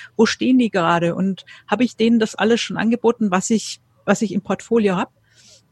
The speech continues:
Und ich finde, das hat noch mal eine ganz andere Qualität, als wenn ich nur in so eine Reise denke. So. Und mehr Infos dazu gibt's in einem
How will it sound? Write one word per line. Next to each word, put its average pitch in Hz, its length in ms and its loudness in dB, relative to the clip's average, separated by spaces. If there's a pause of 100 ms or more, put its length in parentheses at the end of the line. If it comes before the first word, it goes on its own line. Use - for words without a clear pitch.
(300)
Und 190 120 0
ich 240 140 0
finde, 254 280 6
das - 300 0
hat - 220 -4
noch 226 120 2
mal 226 140 2
eine 208 140 0
ganz 202 200 0
andere 208 280 0
Qualität, 196 600 0
als - 200 -6
wenn 202 100 -2
ich 208 160 -4
nur 226 380 0
in 208 120 0
so 196 120 -4
eine 196 180 -2 (220)
Reise 175 480 0
denke. 160 400 -8
So. 160 260 -4 (320)
Und 220 260 2
mehr 277 240 6
Infos 277 300 2
dazu 240 300 -4
gibt's - 320 -10
in 202 160 -2
einem 190 240 -2